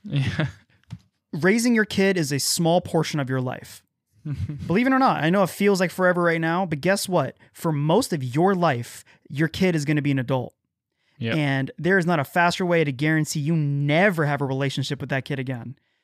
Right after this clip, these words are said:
Speaker 2: by doing that crap. Here's the, if you wanna at least save it somehow, put it on a thumb drive, move the co-, I don't know how Minecraft works, move it to another server, but copy it.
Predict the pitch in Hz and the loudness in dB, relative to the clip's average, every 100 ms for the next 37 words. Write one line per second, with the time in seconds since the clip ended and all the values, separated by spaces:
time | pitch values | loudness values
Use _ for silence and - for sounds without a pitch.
0 | _ _ - 156 156 143 131 - 135 147 | _ _ -4 0 2 2 0 -4 -4 -2
1 | 311 247 208 311 311 349 302 214 165 190 | 0 0 -2 0 2 2 0 -2 -2 -2
2 | - - - 180 202 214 - 208 196 202 | -2 -4 0 0 0 -2 -2 -2 0 0
3 | 202 220 - _ - _ - 208 208 - | -2 -4 -8 _ -20 _ 0 2 2 2
4 | 208 196 165 127 120 - _ - 165 202 | 2 2 2 0 -4 -16 _ 0 4 4
5 | 185 180 208 - 196 180 190 196 185 185 | 4 0 0 0 0 2 2 2 2 2
6 | 180 165 170 - 156 123 147 180 190 185 | 0 0 -2 -2 -4 -2 0 0 0 0
7 | 180 180 165 180 175 175 156 - 170 180 | 0 0 0 -2 0 -2 -4 -2 -2 0
8 | 170 - | -2 -4